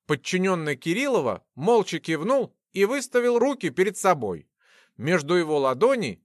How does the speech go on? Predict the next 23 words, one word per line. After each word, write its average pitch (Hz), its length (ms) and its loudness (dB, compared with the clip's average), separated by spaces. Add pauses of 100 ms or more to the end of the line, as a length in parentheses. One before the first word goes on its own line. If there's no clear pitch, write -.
закрутился 175 800 -2
фиолетовый 202 680 2
водоворот, 180 760 2 (460)
меньше 175 380 0
чем 165 260 0
за 143 100 -2
секунду 156 720 -4 (140)
выросший 180 600 -2
в 120 60 -8
диаметре 175 680 0
до 120 160 -2
человеческого 196 840 0
роста. 110 520 -2 (340)
Со - 200 -2
стороны 196 420 2
парня 185 540 2 (100)
он 190 240 -4
будто 233 320 0
втягивал 156 680 0
в - 80 -12
себя 160 320 0
все 226 280 0
окружающее, 127 960 -2